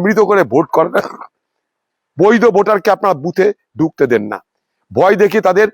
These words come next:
ভোটে নিজেদের নির্বাচনে অংশগ্রহণ করতে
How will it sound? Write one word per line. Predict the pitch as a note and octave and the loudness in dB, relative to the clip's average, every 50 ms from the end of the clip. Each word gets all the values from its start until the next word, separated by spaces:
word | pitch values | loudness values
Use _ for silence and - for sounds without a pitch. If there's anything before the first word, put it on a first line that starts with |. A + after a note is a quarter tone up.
| _ _ _ _ _ G2 | _ _ _ _ _ _
ভোটে | - E3 F3+ - G#3+ A3 A3 A3 - _ _ _ _ _ _ | -2 -2 0 2 2 2 2 0 -4 _ _ _ _ _ _
নিজেদের | - C3 E3 E3 F#3+ G3+ G#3+ A3 G#3 - - _ _ _ _ _ _ _ _ _ _ _ - | -6 -4 0 2 4 4 4 2 0 -4 -12 _ _ _ _ _ _ _ _ _ _ _ -6
নির্বাচনে | A#2 D#3 G3 G#3+ F3+ G#3 G3+ G#3+ G3+ F#3 F#3 | -2 -2 0 0 0 0 0 2 2 2 0
অংশগ্রহণ | G3 - A3+ A3+ G3 G#3 G3 F#3 | 0 0 0 0 0 0 0 0
করতে | F#3+ - F#3 | -2 -2 -2